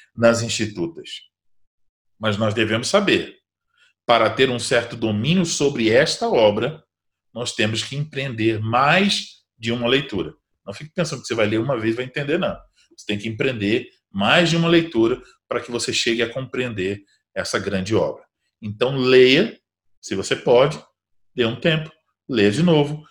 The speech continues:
e você perceberá que cada leitura, a sua compreensão a respeito da obra vai avançar.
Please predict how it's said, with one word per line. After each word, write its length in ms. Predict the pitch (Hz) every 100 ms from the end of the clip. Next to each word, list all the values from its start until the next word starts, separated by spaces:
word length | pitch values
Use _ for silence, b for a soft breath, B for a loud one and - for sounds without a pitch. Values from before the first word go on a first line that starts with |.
| B
e 60 | 135
você 200 | 127 -
perceberá 680 | - 185 185 196 185 156 127
que 140 | - 131 _
cada 300 | 180 208 220
leitura, 580 | 220 214 - 135 135 143 B B -
a 80 |
sua 220 | 113 160 -
compreensão 600 | 170 156 165 156 156 139
a 60 | 123
respeito 480 | 127 - 131 123
da 120 | 135 139
obra 400 | 110 107 110 110 B B _
vai 540 | - 104 107 117 - _ -
avançar. 800 | 104 101 113 117 107 - 65